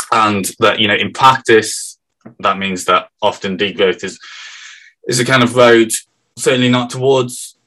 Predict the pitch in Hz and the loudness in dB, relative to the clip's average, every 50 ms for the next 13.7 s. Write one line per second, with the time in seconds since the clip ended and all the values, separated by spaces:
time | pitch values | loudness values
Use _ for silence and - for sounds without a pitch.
0 | _ _ _ _ _ - - - 143 139 - - - 131 127 123 120 120 123 - | _ _ _ _ _ -16 -10 -4 -4 -4 -4 -4 -6 -4 -2 -2 -2 -2 -4 -8
1 | - 123 123 123 120 - 131 120 110 107 - - 110 - - 113 107 - 113 107 | -4 0 2 2 2 2 0 -4 -4 -4 -6 -12 -14 -8 -6 -6 -6 -6 -8 -8
2 | - - 113 104 101 104 98 95 107 107 110 107 107 - - 104 101 95 92 - | -8 -8 -10 -10 -10 -10 -12 -8 -2 0 0 0 0 -2 -2 -4 -4 -4 -4 -8
3 | 98 92 - 104 95 92 - 98 92 90 - - 90 87 82 - 92 87 85 82 | -14 -10 -6 -6 -6 -4 -4 -8 -10 -10 -10 -14 -16 -14 -10 -8 -8 -8 -8 -8
4 | - - 95 92 90 87 - - - - - - 98 - - - 95 92 90 87 | -6 -2 0 0 0 0 -2 -8 -14 -14 -12 -12 -12 -12 -8 -8 -6 -6 -4 -4
5 | 87 95 87 90 90 90 90 87 92 90 90 87 - - 95 92 87 87 92 - | -2 -2 -2 -2 0 -2 -2 -2 -2 -8 -8 -6 -2 0 0 0 0 -2 -4 -8
6 | - - - - - 110 110 113 117 117 - 131 117 - 113 104 - - 110 101 | -18 -20 -20 -10 -4 -2 0 0 0 0 0 -2 -2 -2 -4 -8 -8 -8 -6 -6
7 | 101 101 104 101 104 104 107 101 98 85 - - 104 101 101 - - 101 95 92 | -6 -6 -6 -8 -4 -4 -2 -2 -4 -4 -4 -2 -2 -2 -2 -4 -4 -6 -6 -6
8 | 90 101 101 95 - - - 90 - - 120 - - 123 117 107 107 - - - | -4 -6 -8 -8 -8 -12 -16 -16 -16 -16 -12 -6 -4 -2 -2 -2 -4 -10 -14 -8
9 | - 95 92 90 87 - - _ _ - - _ _ _ _ _ _ _ - 87 | -2 0 0 0 0 -4 -10 _ _ -20 -20 _ _ _ _ _ _ _ -6 -2
10 | 90 87 87 - - 85 85 - - 90 87 85 - - _ - 107 95 85 85 | -2 -2 -2 -4 -6 -8 -8 -6 -8 -8 -8 -8 -10 -18 _ -10 -6 -4 -4 -4
11 | - - _ - 107 104 - - 110 110 - - 127 117 113 98 104 98 - - | -4 -6 _ -8 -8 -8 -8 -10 -14 -10 -4 2 4 4 4 4 0 -4 -8 -8
12 | 95 - - 113 104 104 98 - - - - - - - - 95 85 - - 117 | -8 -6 -2 -2 -2 -2 -2 -4 -8 -8 -8 -8 -10 -10 -10 -10 -10 -8 -4 -4
13 | 113 - - - 95 90 87 87 85 85 85 85 - | -4 -4 -6 -8 -8 -8 -8 -8 -8 -4 -4 -4 -4